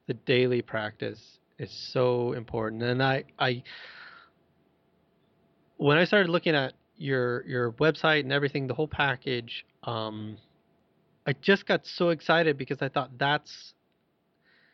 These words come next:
that's the thing, like, the spending that time, daily painting, daily blogging, and, yeah, I, I understand it's not seven days, but,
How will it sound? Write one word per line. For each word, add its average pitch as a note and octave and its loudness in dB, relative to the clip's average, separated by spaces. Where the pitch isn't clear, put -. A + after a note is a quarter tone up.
that's F3 0
the C#3 -6
thing, B2 -2
like, A#2+ -4
the B2 -2
spending F#3 0
that E3 -2
time, C3 -2
daily F3 6
painting, B2+ -4
daily D#3 2
blogging, A#2+ 0
and, A#2+ -8
yeah, A#2+ 2
I, C3+ 2
I - 4
understand A#2 -2
it's A2+ -12
not A#2+ -6
seven A2+ -6
days, A#2 -4
but, C3 -2